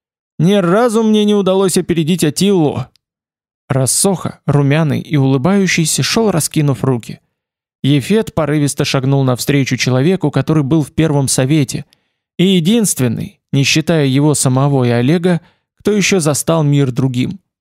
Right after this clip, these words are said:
"Какие новости об Олеге?" спросил Ефет. "У тебя должны быть очень весомые доводы", сказал Рассоха. "Очень!" Глаза Ефета блеснули мрачно и свирепо.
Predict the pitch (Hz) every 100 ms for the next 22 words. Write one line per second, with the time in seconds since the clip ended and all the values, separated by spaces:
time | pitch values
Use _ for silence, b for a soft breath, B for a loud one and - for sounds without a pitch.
0 | _ _ _ _ _ _ _ _ - 139
1 | 135 185 185 185 170 - 170 160 165 175
2 | 160 127 120 - _ - - 139 123 123
3 | 120 120 110 - - _ _ _ _ _
4 | _ _ _ - 127 131 135 143 127 147
5 | 127 - 165 - 135 123 127 - 147 143
6 | 147 135 143 117 104 - - _ - 143
7 | 123 120 123 - - 98 - - _ _
8 | _ - 147 220 - - - - 107 _
9 | _ _ _ _ _ _ _ _ _ -
10 | 139 147 139 208 202 - 208 190 151 139
11 | - 156 143 131 139 151 - 143 123 -
12 | 127 117 - -